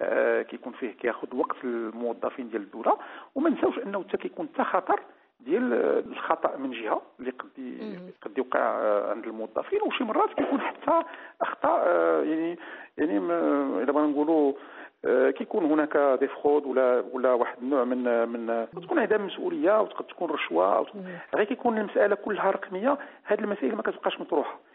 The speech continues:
Speaker 1: وفي نفس الوقت كنربحوا الوقت لا من جهه المواطن ولا من جهه الاداره.
Speaker 2: مم.
Speaker 1: فانا قلت يعني بالنسبه لي هاد التعاملات الرقميه، آه، غتسهل الحياه للمواطن من جهه، كتكثر الثقه بين المواطن وبين،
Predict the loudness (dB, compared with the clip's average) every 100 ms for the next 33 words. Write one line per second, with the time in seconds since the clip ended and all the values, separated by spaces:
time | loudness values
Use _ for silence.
0 | -16 -8 -2 -2 0 -2 0 -2 0 0
1 | 0 0 0 0 2 2 0 -2 -4 -2
2 | 0 0 -2 -8 -6 0 2 4 2 0
3 | 0 2 4 2 -4 -20 _ -16 0 4
4 | 4 4 4 2 0 -4 -12 -6 -6 -6
5 | -8 -2 0 2 2 2 0 2 4 4
6 | 0 -18 _ 2 2 2 2 0 -2 -6
7 | -6 0 0 0 -8 -18 -18 -20 -12 0
8 | 4 4 4 2 -2 -4 0 4 4 2
9 | -6 -20 _ -2 2 4 4 0 2 2
10 | 2 2 0 0 -2 -2 -6 _ _ _
11 | _ _ _ -4 -2 -4 -18 _ -2 -2
12 | -2 -2 2 0 2 0 0 2 2 2
13 | 0 0 0 -2